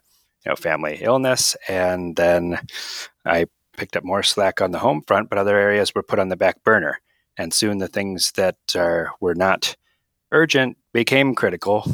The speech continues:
Deadlines were missed, and I had to start taking things off my plate, you know, transfer some responsibilities to others, step away from some of the, uh, less important commitments so that I could f-, focus on the important things. And what I learned was that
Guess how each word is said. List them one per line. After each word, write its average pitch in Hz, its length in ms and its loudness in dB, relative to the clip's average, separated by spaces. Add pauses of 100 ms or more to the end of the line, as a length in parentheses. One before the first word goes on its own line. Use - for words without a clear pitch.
(140)
Deadlines 113 460 0
were 107 80 -2
missed, 104 540 0
and 98 440 -2 (600)
I 101 60 2
had 117 100 2
to 113 60 -6
start - 220 0
taking 101 220 -6
things 92 160 -4
off - 240 2
my 85 120 -2
plate, - 300 0 (100)
you 85 80 -6
know, 73 80 -6
transfer 82 560 -2 (400)
some 95 200 -2
responsibilities 87 640 -4
to 87 100 0
others, 98 440 -2
step - 300 -2
away 90 200 -2
from 90 220 -8
some 90 400 -2 (440)
of 87 220 0
the, 82 340 -4
uh, 82 180 -6
less 87 260 -2
important 98 340 -4
commitments 101 480 -8
so - 180 0
that 92 80 0
I 92 60 2
could 95 140 -4
f-, - 240 -12
focus 104 320 0
on 82 60 -6
the 80 60 -6
important 76 420 -4
things. - 400 -4 (280)
And 95 240 -6
what 104 160 0
I 85 60 0
learned 101 420 0
was 90 300 0
that - 260 -2